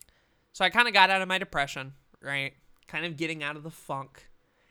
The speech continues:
And then that leads us into episode six, is Kirby sixty-four, an underrated classic.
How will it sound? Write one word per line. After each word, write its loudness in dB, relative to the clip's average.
And -8
then -2
that 2
leads -6
us -6
into -10
episode -8
six, -2
is -8
Kirby -4
sixty-four, -10
an -16
underrated -12
classic. -8